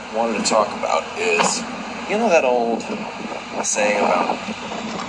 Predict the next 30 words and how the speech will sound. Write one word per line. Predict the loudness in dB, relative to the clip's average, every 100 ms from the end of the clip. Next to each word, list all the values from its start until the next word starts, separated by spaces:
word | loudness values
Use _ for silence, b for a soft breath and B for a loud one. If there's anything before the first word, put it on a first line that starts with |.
| -2 0 2
how | 2
you | 0 0
get | -4
fast? | 2 4 4 0 -6
How | -8 -10 -12 -8 -6 -6 -8 -6 -6 -6 -6 0 4
do |
you | 4
get | 4
fast? | 4 4 4 -2 -4 -8 -10 -8 2
Well, | 4 4
if |
you | 2
want | 0 0
to |
get | -4
fast, | 2 6 6 4 -4 -4 0
you | 2
have | 2 -2
to | 4
practice | 4 4 0 0 0 -2 -2 4
what? | 4 4 -4 -10 -10 0
Finish | 2 2 0
it | -2
for | -2
me. | -2 -4 -6 -6 -2 -2 -2 -4 -8 -6 2
Practice | 6 6 4 -2 -2 0
slow. | 2 4 4 4 0 -4 -6 -6 -6 -8 -8 -8 -8 -8 -6 -4 -4 0
Slow | 2 6 6 4
and | 2
clean. | 0